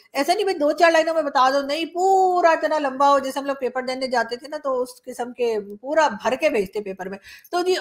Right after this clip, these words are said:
मैं लास्ट आपको सिर्फ ये बता देती हूँ कि उनका जो कहने का मतलब था वो ये था कि जी कर लो जो करना है, ठीक है।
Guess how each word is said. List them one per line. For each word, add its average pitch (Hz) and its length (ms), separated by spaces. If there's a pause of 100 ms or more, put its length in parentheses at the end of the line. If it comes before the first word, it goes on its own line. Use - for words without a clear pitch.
(120)
मैं 285 160
लास्ट 294 280
आपको 330 180
सिर्फ 339 240
ये 302 80
बता 277 260
देती 233 240
हूँ 294 120
कि 302 60
उनका 277 420
जो 277 260
कहने 247 320
का 285 220
मतलब 247 320
था 269 260
वो 277 120
ये 233 260
था 254 180
कि 254 140
जी 262 140
कर 233 160
लो 226 160
जो 208 100
करना 196 280
है, 220 140 (140)
ठीक 277 140
है। 359 100